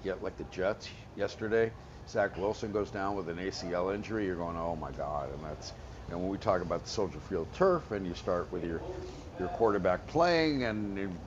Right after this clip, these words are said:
Chris will jump right in if there is that kind of bad news, and Chris will rejoin us at halftime, give us an update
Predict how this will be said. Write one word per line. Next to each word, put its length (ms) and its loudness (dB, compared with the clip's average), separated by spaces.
Chris 240 2
will 380 8
jump 240 6
right 240 10
in 460 6
if 240 0
there 240 6
is 160 2
that 280 2
kind 300 0
of 200 0
bad 300 6
news, 500 2
and 420 -2
Chris 260 -4
will 180 2
rejoin 680 0
us 340 0
at 240 0
halftime, 760 2
give 120 2
us 140 -4
an 60 -2
update 380 0